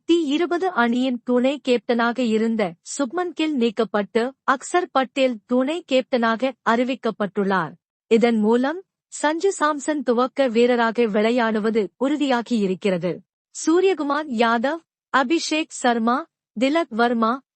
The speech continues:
ஹர்திக் பாண்டியா, சிவம் துபே, அக்சர் படேல், இஷான் கிஷன், சஞ்சு சாம்சன், ஜஸ்பிரித் பும்ரா, வருண் சக்கரவர்த்தி, அர்ஷ்தீப் சிங்,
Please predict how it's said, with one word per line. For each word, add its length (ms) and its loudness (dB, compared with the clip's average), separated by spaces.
ஹர்திக் 460 0
பாண்டியா, 480 2
சிவம் 460 -2
துபே, 320 2
அக்சர் 400 0
படேல், 380 0
இஷான் 420 -2
கிஷன், 380 -2
சஞ்சு 260 0
சாம்சன், 460 0
ஜஸ்பிரித் 500 -2
பும்ரா, 360 0
வருண் 300 0
சக்கரவர்த்தி, 960 -2
அர்ஷ்தீப் 480 2
சிங், 360 -2